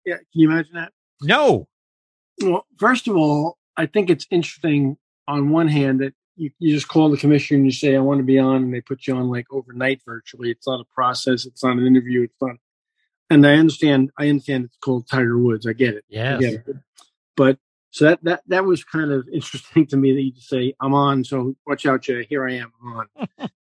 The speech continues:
Speaker 1: And, and it just happened. Uh, I thought that was an interesting twist. I'm also interested, relieved, excited,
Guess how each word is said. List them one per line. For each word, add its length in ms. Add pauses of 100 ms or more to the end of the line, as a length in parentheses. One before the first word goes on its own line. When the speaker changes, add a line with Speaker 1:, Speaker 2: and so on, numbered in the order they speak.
(180)
Speaker 1:
And, 100
and 140
it 40
just 160
happened. 460 (600)
Uh, 220
I 100
thought 160
that 80
was 140
an 60
interesting 320
twist. 440 (600)
I'm 160
also 600 (1400)
interested, 720
relieved, 760
excited, 840